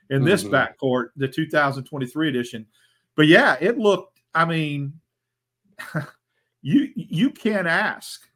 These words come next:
Speaker 1: for better production. And, and if they play equal minutes, and again, here's the other thing too, that was very important about what I saw tonight in the way Trey Donaldson and Holloway played.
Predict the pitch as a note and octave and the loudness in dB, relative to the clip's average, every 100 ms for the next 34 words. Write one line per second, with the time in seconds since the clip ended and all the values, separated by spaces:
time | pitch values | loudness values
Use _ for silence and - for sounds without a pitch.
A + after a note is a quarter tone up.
0 | _ _ D3 C#3+ C#3+ C#3 C#3 C3+ C3+ C3+ | _ _ -6 0 0 0 -4 -6 -4 -6
1 | - B2 G#2+ G#2+ _ _ _ _ _ - | -8 -12 -12 -16 _ _ _ _ _ -20
2 | C#3 - - D#3+ E3+ E3+ D#3+ F#3+ B3 A3 | -18 -10 -4 -4 -2 -2 0 -2 -2 -2
3 | G#3 D#3+ F#3+ F#3+ F3 C3+ C#3 G#3+ - - | -2 -2 -6 -6 -8 -6 -6 -8 -14 -20
4 | - _ _ _ _ _ _ _ _ _ | -20 _ _ _ _ _ _ _ _ _
5 | _ _ E3+ G3 G3 A3 D#4 B3 A3+ G#3 | _ _ -2 -2 0 2 2 2 2 0
6 | F3 E3 C#3 - D3 G#2+ G#2+ _ _ _ | -2 -6 -6 -2 -2 -2 -6 _ _ _
7 | _ C3+ - C#3 B2 D3+ F#3 F#3+ F#3 F3+ | _ -6 -4 -6 -4 0 0 0 -4 -4
8 | D#3+ B2 A#2+ B2 _ _ _ _ _ - | -4 -4 -12 -20 _ _ _ _ _ -8
9 | C3 D3 D#3 D3+ D3 - D#3 D3 D3+ C#3 | -4 0 0 0 -2 -2 -2 -2 -6 -8
10 | C3+ C3+ D3 C#3 C#3 C#3 C3+ - D3+ D3 | -6 -8 -8 -6 -4 -4 -6 -6 -4 -4
11 | C#3 C#3 C3+ - C#3+ C3 - A#2+ C#3 C#3 | -6 -6 -8 -10 -14 -12 -12 -10 -6 -6
12 | A#2+ G#2 - G#2 F#2+ | -6 -8 -10 -12 -12